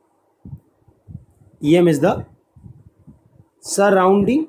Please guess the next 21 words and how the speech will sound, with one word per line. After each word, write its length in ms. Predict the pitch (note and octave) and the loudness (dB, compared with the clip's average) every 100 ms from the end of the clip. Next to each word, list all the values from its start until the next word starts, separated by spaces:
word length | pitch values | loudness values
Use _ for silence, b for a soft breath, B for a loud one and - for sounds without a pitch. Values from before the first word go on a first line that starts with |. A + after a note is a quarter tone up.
| _ _ _ _ _ _ _ - _ _ _ _ _ - | _ _ _ _ _ _ _ -20 _ _ _ _ _ -2
temperature, 460 | E3 D#3+ D3 C3 A2+ _ _ _ _ - | -2 0 -2 -4 -16 _ _ _ _ -6
ठीक 120 | C#3+ | -4
है? 260 | A#3+ - _ _ _ _ _ | -4 -8 _ _ _ _ _
टीएम 220 | D#3+ F3 | 0 2
is 60 | A#3+ | 2
surrounding 460 | A3 E3 D#3+ D#3 B2+ | 0 2 2 2 -2
temperature। 360 | B2 A#2+ A#2+ - _ - | -6 -8 -10 -16 _ -20
तो 180 | - - | -10 -6
अब 500 | A#3 F3+ D#4 D4 - - | -2 0 0 -2 -8 -8
ये 180 | F3+ C#4 | -4 -2
जो 100 | D4 | -2
डिफरेंस 760 | F3+ F3+ F#3 - D4+ E4 - | -2 -2 -4 -4 -2 -2 0
है 400 | A3 C#3+ D3+ - - _ _ _ _ _ D#3 | 0 0 -2 -6 -18 _ _ _ _ _ -2
between 260 | D#3+ B3 | 2 4
the 120 | B3 | 4
surrounding 420 | A3+ G3 G#3 A#3+ A3+ | 2 2 2 0 0
casting, 400 | G3 F3 A#3+ G3+ | -2 -2 0 2
यही 260 | F#3 A#3 | 4 4
तो 440 | C#4 D4 D4+ C4+ - _ _ - | 4 4 4 0 -8 _ _ -6
चेन 340 | A#3+ C4 C#4 | 2 6 6
में 400 | C#4 C#4+ C#4 - | 6 4 2 -2